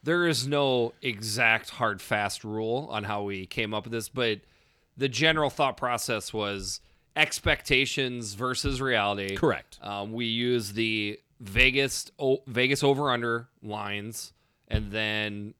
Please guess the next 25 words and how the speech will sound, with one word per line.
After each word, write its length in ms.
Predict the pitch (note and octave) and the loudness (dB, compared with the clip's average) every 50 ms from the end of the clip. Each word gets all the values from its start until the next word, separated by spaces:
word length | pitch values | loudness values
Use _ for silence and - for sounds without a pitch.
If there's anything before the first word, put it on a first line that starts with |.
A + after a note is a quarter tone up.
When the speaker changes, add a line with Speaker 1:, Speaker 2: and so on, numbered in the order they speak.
| _ | _
Speaker 1:
how 260 | - - - A2 A2+ | -8 -2 2 2 2
the 80 | A#2 A#2+ | 2 0
season 320 | - - B2+ A#2 A2+ A#2 | -2 -4 -4 -4 -4 -6
played 240 | G2+ - A#2+ A2+ G2+ | -4 0 0 0 0
out, 280 | F#2 F#2+ G#2+ C3+ - - - | 2 2 0 0 0 -2 -4
Speaker 2:
Yeah, 80 | A#2+ | -2
like, 180 | F#2+ G#2+ G#2+ G#2 | 0 2 0 0
Speaker 1:
right? 80 | G#2+ - - | 0 2 4
Speaker 2:
Ohio 280 | E3 D3+ E3+ F3+ E3 C#3+ | 4 4 6 4 2 2
State 220 | - - E3 D#3 | 2 0 -2 0
doesn't 260 | C#3+ C#3+ B2 C#3+ C3+ - | 0 0 -2 -2 -6 -2
automatically 560 | - B2 B2 B2 A#2+ A#2+ A2+ A2+ A2 - B2 A2+ | 0 0 2 2 2 2 0 0 -2 -2 -4 -2
get 180 | G2 A#2 A#2 A2 | 0 0 0 0
an 140 | G#2+ A2 - _ | 0 -4 -2 _
A 240 | B2+ A#2+ G#2+ G#2 G#2 | 4 6 6 6 2
because 360 | G2 G#2+ G#2 - A#2 A2+ G2 - | 0 -2 -4 -4 -6 -6 -4 -4
they 140 | A2+ G#2+ G2+ | -2 -2 -2
win 260 | G2 G#2+ G2 F#2+ E2+ | -2 -2 -4 -4 -6
the 80 | E2+ | -8
conference. 560 | - - A#2 G2 F2 E2 - - - - - - | -6 -4 -4 -4 -4 -6 -8 -16 -16 -14 -12 -4
They 160 | - A#2+ A#2 | -2 0 0
had 280 | A#2 C3 B2+ A#2 A2+ G#2 _ | 2 2 0 0 -4 -6 _
high 220 | A#2 A#2+ A2 G#2 | 0 2 2 2
expectations, 1000 | A2 C#3 - - - B3 A#3+ - G3 C3 A2+ - - E3+ G3 C4 - - - - _ _ _ _ _ _ _ | 0 -2 -2 -2 -2 0 4 4 4 4 4 2 0 0 0 -2 -4 -8 -14 -14 _ _ _ _ _ _ _
and, 260 | B2+ A#2+ A#2 A#2 A#2+ | 0 0 0 0 -4